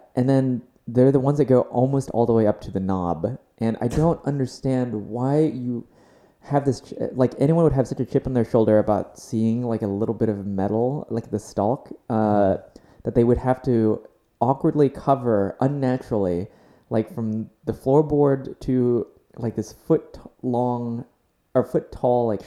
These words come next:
Speaker 1: shifter.
Speaker 2: It was the style of the time.
Speaker 1: It looks, no, it's not. I, the forums, to, when I search, like, how to remove the bag, all I find are how to install the bags. And it looks, it,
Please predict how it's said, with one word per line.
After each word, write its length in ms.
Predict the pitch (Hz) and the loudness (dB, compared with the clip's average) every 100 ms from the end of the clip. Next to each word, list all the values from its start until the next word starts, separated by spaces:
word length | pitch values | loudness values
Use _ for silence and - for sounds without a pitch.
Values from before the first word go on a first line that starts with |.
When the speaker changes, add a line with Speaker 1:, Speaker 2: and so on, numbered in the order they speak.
| - | -4
Speaker 1:
shifter. 380 | 127 - 139 104 | -4 0 -2 0
Speaker 2:
It 40 | |
was 180 | 139 131 | -4 -2
the 120 | 131 | -4
style 440 | - 127 117 107 | -2 -2 0 2
of 140 | 101 87 | 0 0
the 60 | 90 | -6
time. 360 | 101 87 78 80 _ | -6 -8 -10 -16 _
Speaker 1:
It 120 | - 135 | -2 0
looks, 180 | 139 - | -2 -6
no, 320 | 135 151 220 | -2 2 4
it's 140 | 185 143 | 4 0
not. 420 | 135 156 208 190 | -4 -2 0 0
I, 200 | 139 147 - | 2 2 0
the 280 | 139 143 147 | -6 0 0
forums, 680 | - 147 180 175 117 107 113 - | 2 2 4 4 2 -2 -8 -10
to, 120 | - 170 | -2 0
when 200 | 143 147 | 2 2
I 120 | 143 | 2
search, 440 | - - 165 165 - - | 0 2 2 2 -10 -12
like, 320 | - 123 120 - | -4 2 2 2
how 340 | - 131 127 131 | -4 0 0 0
to 100 | - | -4
remove 560 | 110 107 98 104 123 139 | -2 -4 -2 2 2 2
the 80 | 139 | 2
bag, 380 | 151 156 165 170 - - - _ _ | 4 2 0 -4 -10 -20 -20 _ _
all 180 | 120 139 | 2 4
I 100 | 139 | 4
find 360 | 131 123 120 85 | 2 2 2 2
are 120 | 107 | 0
how 260 | - 120 | 2 0
to 200 | 120 - | 0 -2
install 480 | 104 98 - 107 107 | -4 -6 0 4 4
the 60 | 101 | 4
bags. 520 | 92 90 82 90 107 - - | 0 0 -2 -4 -8 -10 -4
And 500 | 113 110 107 107 - - | 0 0 0 -2 -4 -2
it 80 | 120 | 0
looks, 300 | 147 165 - | 0 -2 2
it, 220 | 139 | 2